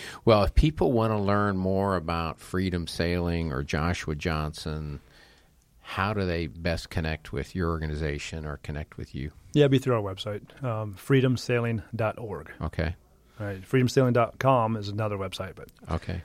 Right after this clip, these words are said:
Speaker 2: it's not for
Speaker 1: Freedom,
Speaker 2: us.
Speaker 1: freedom sailing dot org. So we'll make sure in the show notes when this episode comes out to have that. And then if people just wanna reach out to you directly, is it LinkedIn a good way to do so?
Speaker 2: Um, LinkedIn is a good way to do it.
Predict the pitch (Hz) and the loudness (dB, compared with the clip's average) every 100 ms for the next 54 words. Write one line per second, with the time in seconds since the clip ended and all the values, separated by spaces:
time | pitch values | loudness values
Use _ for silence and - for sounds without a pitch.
0 | - 110 90 98 98 - - 104 101 92 | -8 -2 2 2 2 -2 0 2 2 0
1 | - 90 92 90 92 82 78 82 - 80 | 0 0 0 -2 -4 -2 -4 -4 -4 0
2 | 85 90 80 - 95 87 80 76 92 87 | 2 2 0 -2 -2 0 -2 -2 0 0
3 | 87 80 - - - - - - - - | 0 -2 -6 -12 -16 -18 -20 -20 -12 -2
4 | 80 78 82 78 80 80 76 80 73 80 | 0 2 0 0 -2 -2 -2 -2 0 0
5 | 76 - 76 80 76 73 64 82 78 - | -2 -4 -2 0 0 0 0 -2 -2 0
6 | 110 92 85 80 87 78 87 87 90 82 | -2 0 -2 -2 0 2 0 0 -2 -2
7 | - 80 85 80 80 82 - 78 69 64 | -4 -2 -2 0 0 0 -2 -4 -4 -6
8 | 50 82 95 - 95 101 113 92 95 95 | -2 4 4 4 2 4 2 2 2 2
9 | 92 87 95 - 156 151 147 165 185 190 | 2 0 -2 2 4 6 6 4 4 0
10 | 202 117 117 107 107 107 104 | 0 0 2 0 -2 -4 -6